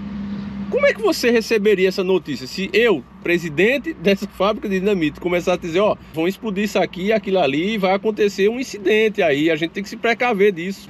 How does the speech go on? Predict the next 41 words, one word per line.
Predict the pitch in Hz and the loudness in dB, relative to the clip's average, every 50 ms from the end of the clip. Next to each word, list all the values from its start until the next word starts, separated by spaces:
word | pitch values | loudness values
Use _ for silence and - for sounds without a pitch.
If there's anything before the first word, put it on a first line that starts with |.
| - - - | -20 -16 -6
sendo | - - 226 233 202 | 0 2 2 2 2
que | - 233 | 0 2
eu | 226 214 233 254 254 | 4 4 4 4 2
sou | 196 - 233 220 | 0 0 0 0
o | |
dono | 202 180 185 185 185 190 | 2 2 2 2 2 2
da | 190 196 | 0 -2
fábrica? | 202 - 190 170 156 143 117 117 101 - - - - - - | 0 0 0 2 2 0 -2 -4 -8 -12 -14 -16 -18 -6 0
É | - 233 285 | 2 2 4
exatamente | 302 226 233 254 254 262 240 233 240 247 214 220 196 | 4 4 2 2 2 0 0 0 0 0 0 0 -2
isso | 214 202 - | -2 -2 -4
que | 214 | -6
o | 190 | -4
titio | - 208 190 - 202 208 | -4 -4 -2 -2 -4 -2
faz. | - - 156 165 170 151 117 117 | 0 2 2 4 4 2 2 0
Ninguém | 175 226 262 311 | 0 0 2 2
aceitaria | 320 311 - - 262 214 - 220 190 - 165 175 | 2 2 0 -2 -2 0 2 2 2 2 2 0
se | 185 - 202 | -2 -4 -6
fosse | - 196 202 202 - 175 185 | -4 -2 -2 -2 0 2 4
eu, | 180 196 196 - - - - - - | 4 4 4 2 -2 -10 -20 -6 -2
né? | 127 156 202 | 0 0 0
Se | 208 - | -2 -4
fosse | - 165 165 - | -6 -6 -4 -4
o | 180 | -2
meu | 165 165 175 196 | 0 2 2 2
exemplo. | 196 160 139 160 180 190 185 - 202 - - - - - - - - | 2 2 2 0 0 0 -2 -4 -8 -14 -14 -20 -20 -20 -20 -14 -4
Mas | - 180 226 277 262 | 0 0 2 2 0
o | 302 | 0
titio | 262 - 339 - - 277 247 | -2 -4 -6 -4 -4 -4 -2
faz | 196 302 302 302 269 240 | 0 2 2 2 2 0
exatamente | 302 294 240 - 262 262 - 277 254 240 254 254 254 269 | 0 0 0 0 0 0 0 -2 0 0 -2 -2 -2 -2
isso. | 240 202 214 226 202 - - - - - - - - - - - | -2 0 0 -2 -2 -4 -8 -14 -18 -20 -20 -20 -20 -20 -6 -2
Esse | - 196 - - - | 0 0 0 0 0
cara | - 294 311 294 | 0 2 2 2
tem | 302 - 294 269 | 2 2 2 2
ações, | 254 202 - - 190 202 226 226 202 | 2 0 0 0 2 2 2 2 2
esse | 196 196 - 214 | 0 -4 -6 -4
cara | - 226 220 226 | -2 0 0 0
tem | 214 - 226 | -2 -4 -6
dinheiro | 214 208 208 202 196 | -2 0 2 2 2
investido | 190 165 151 151 127 - - - 180 208 220 180 123 | 2 2 0 -2 -4 -4 -6 -4 -2 -2 -2 -4 -6